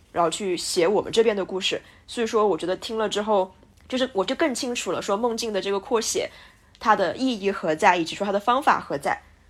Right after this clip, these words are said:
然后我还可以就是再补充一点说，其实就是关于写梦境，它并不是一个我们独创的东西，甚至可以说算是我们就是文学上，甚至是中国文学的一个传统吧。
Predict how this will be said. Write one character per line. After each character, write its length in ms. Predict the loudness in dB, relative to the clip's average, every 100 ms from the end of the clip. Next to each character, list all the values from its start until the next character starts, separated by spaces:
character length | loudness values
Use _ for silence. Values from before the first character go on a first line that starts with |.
| _ _ _ _
然 120 | -2
后 240 | 4 4 4
我 80 | 2
还 160 | 2
可 100 | 0
以 80 | 0
就 80 | 0
是 140 | -4
再 300 | 2 6 6 4
补 240 | -2 -6
充 180 | -4 -4
一 80 | -2
点 180 | -2
说， 140 | -2 -4
其 160 | -4
实 220 | -2 -2 -2 -10 _ _
就 100 | -4
是 100 | -2
关 220 | 4 4 4
于 80 |
写 340 | -2 -2 -2 -2
梦 260 | 0 0 0
境， 220 | -2 -2
它 160 | 0 0
并 200 | 0 -4
不 120 | -4
是 160 | -4
一 40 | -2
个 120 | -2
我 80 | -2
们 120 | -4
独 160 | -6 -6
创 280 | 2 4 4
的 120 | 0
东 200 | -2 -2
西， 200 | -2 -4 -8 -8
甚 140 | -4
至 120 | -2
可 100 | 0
以 80 | 0
说 300 | 0 2 0 -2 -18 -20 _ _
算 260 | 2 2
是 200 | 2 0
我 200 | 0 2
们 380 | 0 -2 -4 -4
就 100 | -6
是 120 | -2
文 220 | 0 2 0
学 200 | 0 0
上， 200 | 0 0
甚 120 | -2
至 60 |
是 100 | -4
中 200 | -2 -2
国 140 | 4 4
文 140 | 4
学 100 | 0
的 80 | 0
一 80 | 0
个 120 | -2
传 280 | -4 -8 -6
统 220 | -4 -2
吧。 260 | 0 -2